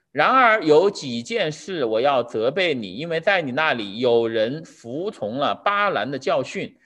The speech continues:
这巴兰曾教导巴勒将绊脚石放在以色列人面前，叫他们吃祭偶像之物，行奸淫的事。”所以这里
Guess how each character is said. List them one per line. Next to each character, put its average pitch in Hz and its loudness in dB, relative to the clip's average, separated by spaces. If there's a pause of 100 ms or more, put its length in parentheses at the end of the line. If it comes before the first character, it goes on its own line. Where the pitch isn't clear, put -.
(280)
这 208 4
巴 202 2
兰 147 2
曾 143 -6
教 226 0
导 123 2
巴 180 0
勒 208 2 (220)
将 185 -2
绊 240 0
脚 101 0
石 117 -8 (120)
放 160 2
在 120 2
以 117 -6
色 254 -8
列 240 2
人 117 -4
面 156 -4
前， 107 -8 (320)
叫 180 4
他 147 -2
们 147 -2
吃 170 -6
祭 170 -10 (100)
偶 107 0
像 151 0
之 139 -8
物， 131 -8
行 107 -12
奸 127 -4
淫 101 -10
的 92 -10
事。” - -16 (540)
所 214 4
以 208 4
这 247 2
里 135 -4